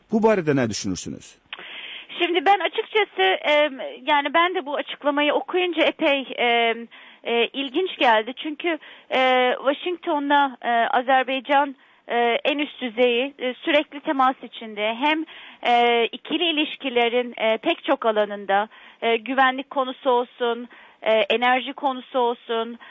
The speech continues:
Speaker 2: e, ikili işbirliğinin pek çok alanında, yatırımlar olsun, her türlü alanda, demokrasi, insan hakları gibi konular. Aynı zamanda tabii Karabağ konusunda. Şimdi, e, böyle bir şey olunca tabii, e, ister istemez, e, ben,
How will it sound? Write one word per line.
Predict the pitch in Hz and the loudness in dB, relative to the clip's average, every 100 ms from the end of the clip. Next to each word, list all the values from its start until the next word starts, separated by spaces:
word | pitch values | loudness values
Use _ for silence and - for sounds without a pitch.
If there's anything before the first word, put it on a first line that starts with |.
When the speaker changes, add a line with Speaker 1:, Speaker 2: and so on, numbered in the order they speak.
| - - - | -20 -4 2
Speaker 2:
e, | 226 220 220 | 4 4 2
ikili | 247 - 294 294 | -4 -8 -4 -2
işbirliğinin | 277 - 269 262 262 262 262 | -4 -4 -4 -2 -2 -2 -4
pek | 302 349 - | -2 -2 0
çok | 277 | -2
alanında, | 233 208 208 208 202 | 2 0 -2 -2 0
yatırımlar | 214 233 - 247 247 240 | 0 -2 -2 -4 2 2
olsun, | 226 226 - 285 | 2 0 -4 0
her | 349 | 0
türlü | 359 294 226 | 0 -2 2
alanda, | 202 202 180 208 208 | 2 2 -2 -2 -2
demokrasi, | 233 233 - 214 240 | -2 -2 -2 -6 -6
insan | 220 214 240 | -12 -6 0
hakları | 208 - 202 196 | 0 -2 -6 -6
gibi | 190 196 | -8 -10
konular. | - 196 196 277 349 - - - | -6 -4 0 0 0 -8 -14 0
Aynı | 294 320 285 | 0 0 0
zamanda | 294 294 320 | 2 2 0
tabii | 381 349 349 | -4 -4 -2
Karabağ | 349 311 311 302 | 2 2 4 0
konusunda. | - 240 208 - 202 185 160 _ - - - - - | 0 -12 -12 -18 -10 -6 -6 _ -20 -20 -20 -20 -8
Şimdi, | 320 320 | -4 0
e, | 330 320 - 269 240 | 2 2 2 2 2
böyle | 330 320 | 0 -2
bir | 302 - | -6 -2
şey | 320 302 | 0 0
olunca | 294 349 381 330 | -2 -4 -4 -4
tabii, | - 294 302 - - - | -2 0 0 -4 -20 -6
e, | - 269 269 262 | 0 2 4 2
ister | 277 - 349 | -2 -4 -4
istemez, | 330 - 262 262 302 - - | -4 -4 0 2 0 -2 -4
e, | 254 247 | 0 0
ben, | 240 277 269 | 2 2 0